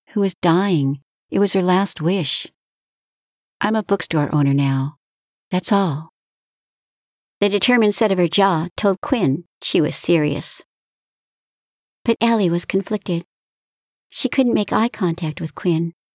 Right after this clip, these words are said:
Not right then, because she was serious about leaving that life behind. But her investigative mind had enjoyed working through the puzzles of a recent missing person case.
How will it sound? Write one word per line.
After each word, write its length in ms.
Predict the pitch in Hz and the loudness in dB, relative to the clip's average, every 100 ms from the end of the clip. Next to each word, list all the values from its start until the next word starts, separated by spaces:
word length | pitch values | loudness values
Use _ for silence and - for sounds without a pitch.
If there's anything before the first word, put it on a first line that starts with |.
| _ _ _ _ - | _ _ _ _ 0
Not 220 | 196 - | 2 2
right 200 | 220 220 | 0 0
then, 380 | 226 226 170 185 | 2 2 2 -2
because 320 | 208 - 196 | -4 -4 -2
she 160 | - | -2
was 140 | 208 - | -4 -4
serious 500 | - 247 226 170 - | -2 0 2 0 -2
about 260 | 175 165 | -2 0
leaving 280 | 170 160 156 | 0 0 2
that 180 | 156 160 | 0 0
life 220 | 160 160 | -2 -2
behind. 600 | 170 151 156 151 147 147 - _ _ _ _ _ _ | -4 -2 0 0 0 -4 -10 _ _ _ _ _ _
But 140 | 165 156 | -2 2
her 140 | 190 | 2
investigative 720 | 185 180 180 165 170 156 151 | 4 2 0 -2 0 0 0
mind 380 | 175 185 165 165 | 2 4 2 0
had 160 | 180 | 0
enjoyed 560 | 165 170 - 196 196 185 | 0 0 0 2 2 0
working 380 | 180 214 175 151 | -2 -2 -2 -2
through 140 | 175 | -2
the 60 | 175 | -4
puzzles 440 | - 233 - 147 | -2 -2 -2 -4
of 140 | - 180 | -6 -4
a 100 | 185 | -4
recent 340 | 202 208 - | -4 -4 -2
missing 300 | 175 170 160 | 0 0 -2
person 380 | 160 156 - 151 | -2 -4 -4 -6
case. 480 | 170 151 165 - | -4 -8 -8 -14